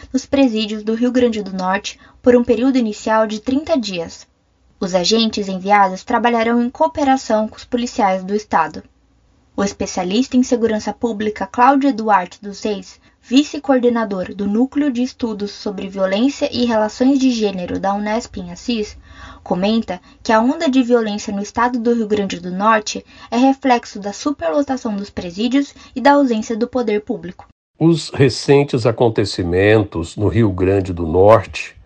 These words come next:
Speaker 2: revela mais uma vez a triste situação do nosso sistema de segurança. Podemos inferir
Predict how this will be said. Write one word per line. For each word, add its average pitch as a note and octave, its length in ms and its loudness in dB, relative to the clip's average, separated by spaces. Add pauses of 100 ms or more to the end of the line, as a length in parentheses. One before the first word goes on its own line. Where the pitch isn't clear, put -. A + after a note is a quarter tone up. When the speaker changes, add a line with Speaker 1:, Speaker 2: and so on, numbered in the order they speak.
(300)
Speaker 2:
revela C3+ 540 6
mais C#3 360 4
uma A#2+ 220 2
vez A2 640 -2 (100)
a G#2+ 140 2
triste D#3 560 -4
situação A#2 920 2
do D3 100 -2
nosso A2+ 320 2
sistema A2 580 -4
de A2 100 -4
segurança. C3 760 0 (800)
Podemos C3+ 540 2
inferir A2 760 0